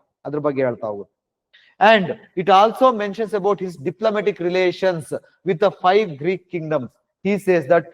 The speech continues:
he maintained a cordial relation with the five Greek states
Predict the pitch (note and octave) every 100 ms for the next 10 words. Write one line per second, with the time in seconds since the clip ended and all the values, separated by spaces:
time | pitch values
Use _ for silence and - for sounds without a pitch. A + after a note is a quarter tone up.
0 | _ G#3 A3+ G3 F3+ F3+ F3 F3 E3 F3+
1 | G#3 G#3+ E3 E3+ E3 E3 C#3+ E3 E3 _
2 | _ - F#3 G3+ C3 D#3 F3 _ - D3
3 | A#2+